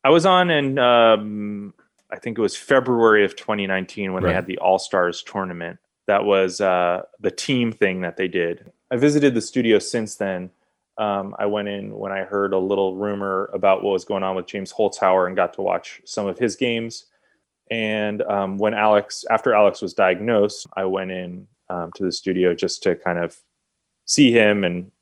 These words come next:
Speaker 1: let him know we were thinking of him. And my daughter made a card for him. It was really sweet.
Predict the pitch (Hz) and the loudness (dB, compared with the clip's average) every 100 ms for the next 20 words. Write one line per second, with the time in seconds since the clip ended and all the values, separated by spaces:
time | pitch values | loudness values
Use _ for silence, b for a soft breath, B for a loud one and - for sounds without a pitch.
0 | - 98 92 90 90 87 - 90 85 98 | 0 2 2 2 2 2 -2 -6 -4 -4
1 | 87 90 85 - 87 87 87 90 _ _ | -2 -2 -4 -4 -8 -10 -16 -20 _ _
2 | _ _ 87 87 90 - 87 87 85 87 | _ _ -4 -2 -2 2 2 2 -2 -4
3 | 85 82 - 85 82 - 87 87 92 92 | -6 -8 -2 0 -2 -8 -10 -14 -16 -12
4 | 92 - - - - | -8 -8 -10 -14 -14